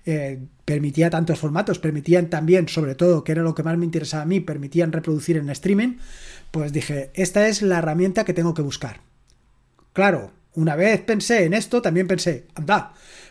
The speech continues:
pues si esto me permite reproducir, eh, di-, utilizar esta librería para, eh, mi propia aplicación, ¿por qué no pruebo, eh, M P V? O le doy una segunda oportunidad,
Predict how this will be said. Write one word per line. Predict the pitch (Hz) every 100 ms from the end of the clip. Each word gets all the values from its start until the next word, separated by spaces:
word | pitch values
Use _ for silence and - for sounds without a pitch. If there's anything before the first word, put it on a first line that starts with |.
| _
pues | 185 170 165 151 - -
si | - - 165 160
esto | 208 - 160 120 - -
me | 160
permite | 160 139 165 208 175 131 -
reproducir, | 156 156 151 147 143 - 202 180 120 - _
eh, | 143 131 131
di-, | 131 - - -
utilizar | 139 147 147 180
esta | 180 185
librería | 180 175 214 180
para, | 143 135 165 - _
eh, | 165 147 139 131 135 - -
mi | 160
propia | 156 175 185
aplicación, | 185 196 165 208 269 269 - - _ _ _ - - -
¿por | 151 -
qué | 160 160 156 143 - -
no | 156 156
pruebo, | 151 160 147 151 - - - -
eh, | 175 156
M | 170 165
P | -
V? | 175 254 160
O | -
le | 165
doy | 160
una | 190
segunda | 180 180 180
oportunidad, | 160 156 156 160 220